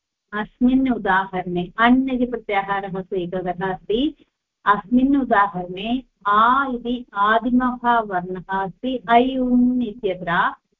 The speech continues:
ना इति अन्तिमवर्णः अस्ति। अन्तिमवर्णस्य एव इत्संज्ञा भवति, तद् इति कृत्वा अयं वर्णः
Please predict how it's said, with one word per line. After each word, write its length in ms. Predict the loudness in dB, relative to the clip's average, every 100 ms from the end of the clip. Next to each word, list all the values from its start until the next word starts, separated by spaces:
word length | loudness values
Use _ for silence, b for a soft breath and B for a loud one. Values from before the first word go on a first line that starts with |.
| _ -2
ना 320 | 2 4 2
इति 260 | 0 0 -2
अन्तिमवर्णः 1080 | -2 -4 -2 0 2 0 -2 -8 -4 -4
अस्ति। 520 | -4 _ -10 -6 -6 -8 _ _ _ _ _ _ _ _ _ _ _ _ _ _ _ _ _ _ _ _ _ _ _ _ _ _ -4 2
अन्तिमवर्णस्य 880 | 4 4 4 4 2 0 -4 0
एव 240 | 2 2 0
इत्संज्ञा 680 | -2 -4 -2 2 2 2 0
भवति, 600 | -2 -2 -2 -2 -4 -2
तद् 200 | -4 -2
इति 380 | -2 0 2 4
कृत्वा 380 | 2 0 -2 -4 -6 _ _ _ _
अयं 460 | -4 2 4 4 4
वर्णः 600 | 0 -2 -4 -6 -4